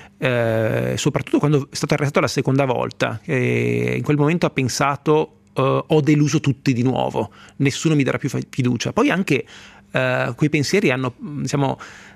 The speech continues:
eh, un po' soffocato Daniel nel momento in cui lui aveva deciso di cambiare, ma, eh, gli altri non sempre credono al cambiamento.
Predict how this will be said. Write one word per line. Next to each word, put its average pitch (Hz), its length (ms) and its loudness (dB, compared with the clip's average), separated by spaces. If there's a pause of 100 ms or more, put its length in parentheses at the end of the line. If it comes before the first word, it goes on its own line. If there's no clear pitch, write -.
(140)
eh, 139 360 -2
un 143 140 -6
po' - 120 -2
soffocato 165 440 0
Daniel 160 360 2
nel 135 220 0
momento 170 240 0
in 156 60 2
cui 165 220 4
lui 160 160 2
aveva 135 280 0
deciso 160 240 2
di 139 80 6
cambiare, 143 600 0
ma, 143 160 2 (140)
eh, 156 120 -2
gli 185 100 -2
altri 233 240 0
non 127 120 0
sempre - 280 -2
credono 127 500 0
al 120 140 -4
cambiamento. 123 680 -2